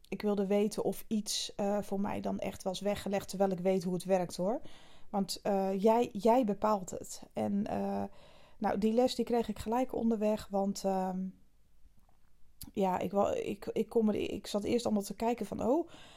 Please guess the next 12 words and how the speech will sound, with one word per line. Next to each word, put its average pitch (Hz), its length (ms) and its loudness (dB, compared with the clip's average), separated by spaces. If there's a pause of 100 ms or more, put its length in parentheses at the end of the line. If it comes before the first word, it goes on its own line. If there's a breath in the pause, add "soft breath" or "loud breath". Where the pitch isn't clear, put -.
(120 loud breath)
dat - 120 -14
zou - 160 -2
echt 240 140 -4
gaaf 214 340 -2
zijn 233 300 0
als 233 120 -6
het 226 140 -4
opeens 220 320 2
zo, 208 320 2
eh, 202 100 4
tevoorschijn 214 640 0
komt." 269 400 -2